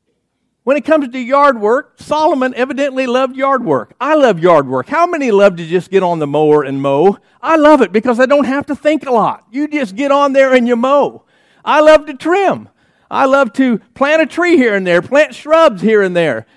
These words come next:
trim trees, trim, uh, bushes, trim all that stuff. And sometimes when I get done, I sit back and I enjoy it. I say, "It looks beautiful. It looks good." Sit on the back porch sometimes, sip my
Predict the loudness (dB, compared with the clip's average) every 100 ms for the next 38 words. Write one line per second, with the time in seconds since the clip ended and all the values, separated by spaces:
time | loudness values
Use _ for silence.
0 | _ -4 0 0 0 -2 -4 -4 -2 0
1 | 0 -4 _ 4 4 4 2 2 -8 0
2 | 0 2 0 0 -4 -4 -4 -4 -6 _
3 | _ _ _ _ _ _ -18 -2 0 2
4 | 2 2 -2 -2 -2 -2 -4 -2 0 2
5 | 0 -2 -2 -2 0 -2 0 -2 0 -2
6 | -4 -4 -4 -4 -4 -4 -2 -2 -2 -2
7 | -2 2 2 4 0 -2 4 6 4 2
8 | -4 -2 -4 -6 -6 -2 -2 -4 _ _
9 | _ _ 0 2 2 0 0 -2 -2 -4
10 | -4 -2 -4 -2 -2 -2 -2 -2 0 -4